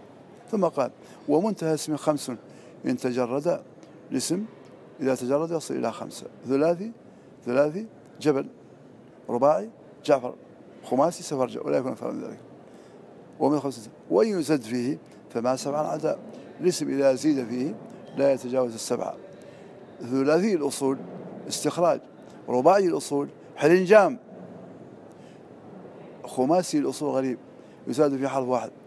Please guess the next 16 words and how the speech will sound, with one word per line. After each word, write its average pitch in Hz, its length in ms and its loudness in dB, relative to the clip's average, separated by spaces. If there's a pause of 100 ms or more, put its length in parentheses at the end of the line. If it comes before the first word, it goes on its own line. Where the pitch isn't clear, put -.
(300)
قبل 139 200 4
آخره 165 320 2
وبعده. 120 360 -2 (800)
قبل 127 180 2
آخره 151 500 0 (420)
عضل 160 360 4
فوط، 190 380 4 (180)
قالوا: 139 280 2
"هو 139 160 -2
مركب 147 340 4
الجن"، 160 320 2 (180)
لا - 160 0
أدري، - 200 -8 (1300)
أو 170 180 2 (140)
بعده 147 400 4
قبعثر. 180 600 6